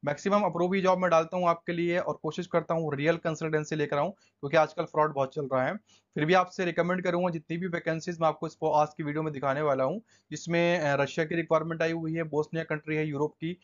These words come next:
और सेचेलिस के अंदर रिक्वायरमेंट है, और काफ़ी अच्छी डेनमार्क कंट्री के अंदर रिक्वायरमेंट आई हुई है, और माल्टा कंट्री के अंदर भी है, जर्मनी के अंदर भी है, और, और सिंगापुर के अंदर भी है। तो वीडियो को पूरा चेकआउट करिएगा। और वैकेंसीज की, मतलब, जितने भी पोस्टर्स होंगे उनकी लोकेशन पे जाकर के चेकआउट करिएगा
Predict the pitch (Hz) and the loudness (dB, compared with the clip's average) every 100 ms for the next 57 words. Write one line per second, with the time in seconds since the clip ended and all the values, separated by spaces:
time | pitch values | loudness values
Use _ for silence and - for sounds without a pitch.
0 | - _ 139 139 156 151 165 165 - 160 | -20 _ 0 2 4 2 2 -2 0 0
1 | 160 156 151 151 156 156 180 - _ _ | 2 0 0 0 -2 -2 -4 -4 _ _
2 | 160 - 160 160 170 - 165 143 147 160 | -10 2 2 2 -8 -6 -2 2 2 2
3 | 160 - 156 160 156 156 156 151 151 151 | -2 -2 -6 -4 -6 -2 -4 -2 -2 -2
4 | 151 147 147 147 147 151 156 139 139 139 | -2 -2 -2 -4 -2 0 0 0 2 2
5 | 139 131 131 156 151 147 156 151 147 151 | 2 2 0 -2 -8 -6 -4 -4 -4 -6
6 | 147 147 143 135 151 151 151 143 139 139 | -4 -4 -4 -2 -2 -2 -4 -6 -8 -4
7 | 170 226 - _ - 139 143 - 156 170 | -4 -4 -14 _ -2 2 2 2 2 2
8 | 170 151 147 147 135 135 127 117 127 151 | 0 -2 -2 0 -2 0 -2 -2 -4 -4
9 | 143 143 147 160 156 135 127 127 123 - | -4 -4 -4 -6 -2 -2 -2 -2 -4 -4
10 | 120 120 190 - _ _ - 147 151 170 | -12 -6 -6 -6 _ _ -4 -2 0 0
11 | 180 190 196 - 202 208 180 151 160 156 | -2 -4 -8 -6 -4 -4 -4 -6 -4 -4
12 | 156 185 185 160 156 190 190 180 170 180 | -4 -6 -2 -4 -2 -4 -2 -4 -2 -4
13 | 160 156 170 151 156 151 170 165 143 151 | -4 -4 -2 0 0 -2 -6 -2 -2 -2
14 | 156 165 143 135 131 131 127 | -6 -8 0 2 2 -4 -2